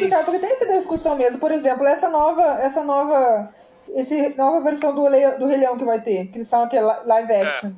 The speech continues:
Speaker 1: Mas não é live
Speaker 2: É
Speaker 1: action,
Speaker 2: igual
Speaker 1: porque é
Speaker 2: do
Speaker 1: tudo de
Speaker 2: Mowgli.
Speaker 1: computador.
Speaker 2: É igual do Mowgli.
Speaker 1: Exatamente. O Mowgli ainda assim, tinha um menino ali de verdade. Agora o Rei Leão não tem ninguém.
Speaker 2: Não.
Speaker 1: Então é estranho chamar o filme daquele de live action, porque não é.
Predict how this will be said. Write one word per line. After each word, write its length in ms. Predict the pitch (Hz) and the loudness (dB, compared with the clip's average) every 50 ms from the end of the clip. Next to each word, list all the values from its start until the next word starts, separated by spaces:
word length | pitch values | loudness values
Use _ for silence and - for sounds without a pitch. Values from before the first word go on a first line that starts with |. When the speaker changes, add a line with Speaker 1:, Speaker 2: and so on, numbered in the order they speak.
| - _ _ _ - | -16 _ _ _ -10
Speaker 1:
Mas 120 | 233 247 302 | -8 -4 -2
não 160 | 453 523 466 | 0 2 2
é 40 | 311 | 2
live 200 | 262 240 269 - | 2 2 2 2
Speaker 2:
É 40 | |
Speaker 1:
action, 160 | 214 208 202 - | 0 0 0 -4
Speaker 2:
igual 140 | 220 208 | -8 -6
Speaker 1:
porque 140 | 208 - - | -4 -2 -2
é 40 | 262 | -2
Speaker 2:
do 40 | - | -2
Speaker 1:
tudo 100 | 277 269 | -2 -6
de 60 | 285 | -4
Speaker 2:
Mowgli. 180 | - 330 285 285 | -6 -6 -2 0
Speaker 1:
computador. 320 | 320 320 403 415 392 269 | 0 0 0 0 0 0
Speaker 2:
É 60 | - - | 0 -2
igual 220 | - - - - | -4 -8 -14 -16
do 80 | - 247 | -16 -16
Mowgli. 300 | 247 240 233 226 220 - - - - - _ - | -16 -16 -16 -16 -16 -20 -20 -20 -20 -20 _ -6
Speaker 1:
Exatamente. 440 | 277 262 254 262 262 320 359 339 311 | -4 0 0 0 0 0 0 -2 0
O 40 | 302 | 0
Mowgli 300 | 302 320 311 330 381 480 | 2 2 2 2 2 2
ainda 220 | 494 523 523 523 | 2 4 4 2
assim, 260 | 508 - - 370 - - - | 2 0 -2 -4 -4 -6 -12
tinha 240 | - - 392 440 508 | -10 -4 0 0 2
um 60 | 554 640 622 | 2 0 2
menino 260 | 523 440 453 480 466 480 | 2 2 4 4 4 4
ali 140 | 427 403 381 | 4 4 2
de 60 | 381 | 2
verdade. 560 | 381 415 453 440 254 226 196 185 196 202 208 | 2 0 0 2 0 0 0 0 -2 -2 -2
Agora 300 | 214 214 226 233 240 277 | -2 2 2 2 2 0
o 240 | 285 247 240 240 247 | -2 -4 -4 -2 -2
Rei 180 | 254 294 320 277 | 0 2 2 2
Leão 120 | 285 294 | 2 2
não 80 | 311 339 | 0 2
tem 120 | 370 381 392 | 0 0 0
ninguém. 380 | 453 508 415 359 294 285 277 | 0 0 0 0 0 0 0
Speaker 2:
Não. 120 | 269 269 269 | 0 0 0
Speaker 1:
Então 220 | 311 294 349 370 | -2 0 0 0
é 40 | 415 | 0
estranho 280 | 427 - 403 415 494 523 | -2 -2 -2 -2 0 0
chamar 200 | - 453 - - | 0 2 2 2
o 20 | 359 | 0
filme 120 | - 294 269 | 0 -2 -2
daquele 240 | 262 262 277 262 240 | -2 -2 -4 -6 -2
de 80 | 254 | 0
live 240 | 262 226 226 220 226 | 0 0 2 2 0
action, 260 | 202 196 196 - 226 | 0 -2 -2 -6 -12
porque 140 | 208 - - | -12 -8 -4
não 180 | 320 440 494 392 | -2 -2 0 0
é. 180 | 269 269 269 | 0 0 -2